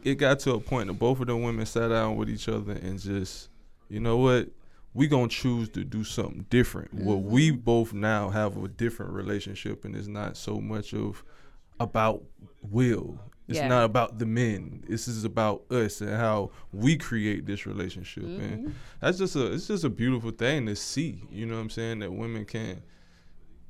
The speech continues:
Speaker 1: a-, and people can. 'Cause again, 'cause w-,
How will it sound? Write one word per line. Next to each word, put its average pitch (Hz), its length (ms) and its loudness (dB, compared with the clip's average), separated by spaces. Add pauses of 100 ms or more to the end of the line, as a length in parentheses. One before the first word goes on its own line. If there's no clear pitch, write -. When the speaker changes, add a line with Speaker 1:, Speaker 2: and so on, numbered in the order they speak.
(140)
Speaker 1:
a-, 113 160 -4
and 135 120 2
people 180 380 2
can. - 460 -8
'Cause 113 220 -6
again, 139 360 0
'cause 117 260 -2
w-, 113 220 -6